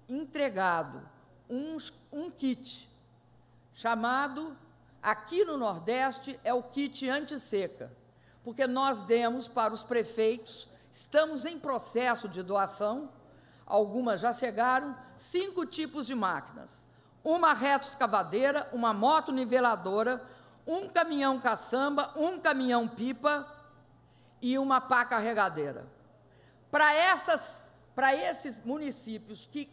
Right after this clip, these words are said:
no Brasil inteiro são quase noventa por cento dos municípios, com população até cinquenta mil habitantes,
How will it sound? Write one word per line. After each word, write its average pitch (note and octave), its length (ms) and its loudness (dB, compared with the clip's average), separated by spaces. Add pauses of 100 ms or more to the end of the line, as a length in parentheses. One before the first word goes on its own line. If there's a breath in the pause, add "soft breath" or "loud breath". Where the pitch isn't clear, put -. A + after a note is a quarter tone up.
(680 soft breath)
no C#4+ 140 -2
Brasil C#4+ 480 4
inteiro G#3 580 0 (400 soft breath)
são C4 260 -2
quase C#4 380 4
noventa C4 580 2
por B3 220 -10
cento A#3+ 380 -6
dos F3+ 180 -14
municípios, G3 760 -10 (240 loud breath)
com D4+ 180 -2
população B3+ 640 2
até B3 260 0
cinquenta A#3 640 -4
mil G3 180 -6
habitantes, F#3+ 720 -2